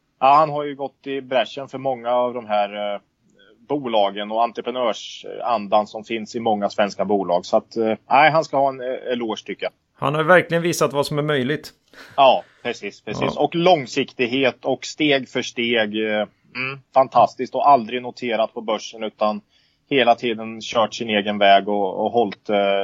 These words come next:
Speaker 1: onoterat. Så att, eh, nej, hatten av.
Speaker 2: Mm.
Speaker 1: Och ja, hoppas Ikea kan fortsätta jobba på nu.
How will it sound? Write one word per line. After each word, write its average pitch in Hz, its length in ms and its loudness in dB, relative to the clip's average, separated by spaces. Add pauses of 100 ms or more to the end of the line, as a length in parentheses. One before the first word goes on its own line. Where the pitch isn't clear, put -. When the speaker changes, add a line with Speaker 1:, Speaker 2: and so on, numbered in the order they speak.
(500)
Speaker 1:
onoterat. 101 720 2
Så - 140 0
att, - 180 -4
eh, 113 160 2 (180)
nej, 131 300 4 (600)
hatten 131 320 4
av. 101 200 4 (420)
Speaker 2:
Mm. 160 360 -4
Speaker 1:
Och - 200 -14 (200)
ja, 139 240 6 (560)
hoppas - 400 -2
Ikea 123 320 2
kan 120 140 -6
fortsätta 110 580 -6
jobba 120 400 2
på 110 220 -8
nu. 92 140 -8